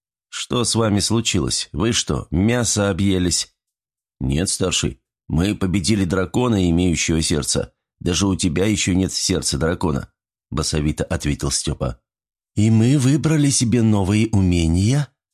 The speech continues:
похвасталась красотка. "Хорошо, это радует. Какие ты имеешь способности?"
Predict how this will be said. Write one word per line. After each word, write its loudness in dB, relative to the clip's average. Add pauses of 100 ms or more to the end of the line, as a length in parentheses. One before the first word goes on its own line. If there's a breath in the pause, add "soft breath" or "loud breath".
(120)
похвасталась -2
красотка. -4 (680)
"Хорошо, 0
это -2
радует. -2 (300)
Какие 0
ты 2
имеешь 2
способности?" -2